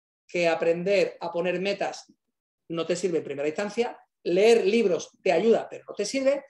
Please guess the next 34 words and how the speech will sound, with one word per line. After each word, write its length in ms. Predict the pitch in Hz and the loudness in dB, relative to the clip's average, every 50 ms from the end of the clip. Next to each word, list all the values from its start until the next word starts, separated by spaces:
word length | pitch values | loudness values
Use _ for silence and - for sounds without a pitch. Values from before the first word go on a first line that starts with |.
| _ _ _ | _ _ _
Entonces, 320 | _ - 202 - 202 - - _ _ _ _ | _ -12 -10 -8 -10 -10 -12 _ _ _ _
mira 320 | 185 208 262 294 320 320 - | -6 -2 0 0 0 0 0
lo, 260 | - 214 208 208 - - - | 0 0 0 0 -2 -4 -2
lo 160 | - 190 185 180 | 0 0 0 0
que 100 | 180 175 | 0 -2
nos 140 | 170 160 | -4 -4
dice, 480 | 170 220 220 - - 247 254 254 254 - _ _ _ _ _ _ | -4 -6 -6 -6 -4 -4 -4 -4 -4 -10 _ _ _ _ _ _
eh, 320 | - 170 175 170 165 165 - | -4 -2 0 0 0 -2 -2
la, 420 | 180 175 185 190 208 220 226 226 - - _ _ _ _ _ _ - | 0 2 2 2 2 0 -2 -6 -10 -16 _ _ _ _ _ _ -2
em, 600 | 156 156 151 147 147 143 143 139 139 135 135 - _ _ _ | 2 2 2 2 0 -6 -10 -16 -18 -20 -20 -20 _ _ _
la 240 | - 165 170 180 185 | -6 -4 -2 -2 -2
neurociencia. 580 | 180 165 151 143 143 - 165 - - - - - | -2 -2 -4 -4 -4 -6 -8 -10 -10 -12 -12 -10
O, 60 | 156 | -10
o 240 | - - - - - | -10 -10 -14 -12 -8
comparta 380 | 170 170 - 196 208 208 220 | -6 -4 -2 -2 0 2 2
ahí 80 | 220 214 | 2 2
una, 200 | 196 185 180 - - | 0 -4 -6 -8 -10
una 180 | 175 180 170 165 | -8 -6 -4 -4
diapositiva, 580 | 170 160 - 156 - - - - - - - | -4 -4 -4 -6 -10 -12 -16 -20 -20 -20 -18
¿no? 200 | 180 262 330 _ _ _ _ _ _ _ _ _ _ | -18 -18 -20 _ _ _ _ _ _ _ _ _ _
Tenemos 320 | 196 208 233 269 302 302 | 0 0 2 4 4 4
unos 220 | 302 285 254 254 | 4 4 2 0
cien 240 | - 247 214 196 202 | 0 0 0 2 0
mil 380 | 214 247 285 302 311 320 - _ _ _ _ _ - | 0 -2 -2 -2 -2 -4 -8 _ _ _ _ _ -14
millones, 920 | 180 180 185 190 196 196 185 170 170 240 254 254 240 135 135 - - _ - | -10 -8 -6 -6 -4 -6 -6 -2 0 0 0 0 -2 -6 -10 -14 -18 _ -12
nada 260 | 165 165 170 170 170 | -10 -8 -8 -6 -6
más 300 | 180 175 165 - - _ | -8 -8 -10 -12 -14 _
y 80 | - 160 | -12 -10
nada 180 | 156 165 165 170 | -8 -6 -6 -6
menos 220 | 185 196 220 220 - - | -6 -6 -8 -10 -10 -6
que 120 | 190 180 | -6 -4
de 220 | 175 170 151 156 - 156 | -2 -2 -4 -4 -6 -8
neuronas, 680 | 156 156 151 156 165 165 - - - _ _ _ _ _ _ _ _ _ _ _ | -8 -6 -4 -2 -2 -4 -6 -8 -16 _ _ _ _ _ _ _ _ _ _ _
¿ok? 240 | - - 247 359 | -10 -8 -8 -8